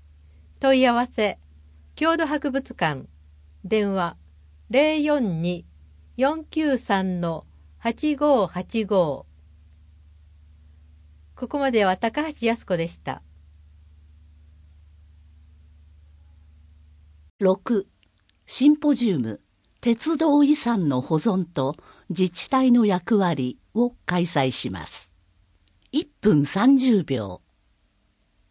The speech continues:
Speaker 2: 市は中央公園の整備に伴い、公園内に二両の鉄道車両を設置します。自治体が鉄道遺産を保存し、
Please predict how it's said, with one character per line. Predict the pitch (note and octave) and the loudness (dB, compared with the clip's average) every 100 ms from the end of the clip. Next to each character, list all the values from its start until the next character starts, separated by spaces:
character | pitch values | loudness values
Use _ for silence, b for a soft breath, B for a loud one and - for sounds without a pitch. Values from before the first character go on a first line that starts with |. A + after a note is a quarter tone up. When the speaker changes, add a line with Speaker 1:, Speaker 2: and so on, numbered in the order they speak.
| _ _ _ _ _ _ | _ _ _ _ _ _
Speaker 2:
市 | - - | -8 0
は | A#3+ E3 - b b | 2 2 -2 b b
中 | - C#4+ | 2 4
央 | E4 E4 | 6 4
公 | D4+ E4 D#4 | 2 2 4
園 | A#3 G#3 | 4 2
の | E3+ | 0
整 | E3+ D#4 | 0 2
備 | C#4 F#3 | 2 2
に | C3+ A#2 | 0 -2
伴 | E3 C3+ C3 A2 | 0 0 0 -2
い、 | G2 _ _ _ _ _ | -6 _ _ _ _ _
公 | - D4 C#4 | 2 4 6
園 | C4+ G#3+ | 6 4
内 | D#3+ D#3+ | 2 0
に | D3+ C#3 - | 0 -2 -2
二 | F3 D4+ | 4 4
両 | F4 D#4 A#3 | 4 2 2
の | D3+ | 2
鉄 | C#4+ E3+ - D4+ | 0 -2 0 0
道 | D4+ | 0
車 | D4 D4 | 0 0
両 | B3 F#3 A2+ | 0 0 -2
を | G2+ | -4
設 | - B2 | -6 -8
置 | - C3 | -6 -10
し | - | -8
ま | G#2+ F2+ | -10 -12
す。 | - - _ _ _ _ _ _ _ _ _ - | -16 -20 _ _ _ _ _ _ _ _ _ -8
自 | A3 A3 | -4 -4
治 | - - | -4 -2
体 | C#4 B3+ | 2 4
が | A#3+ F#3 - - | 4 2 -4 0
鉄 | G#3+ - E4 | 0 2 2
道 | F4+ F4 | 4 4
遺 | F4 | 0
産 | B3 G#3 D3 | 0 0 0
を | C#3+ | 0
保 | E3 | 0
存 | E3 E3+ | 0 0
し、 | E3 - C3 | -2 -4 -6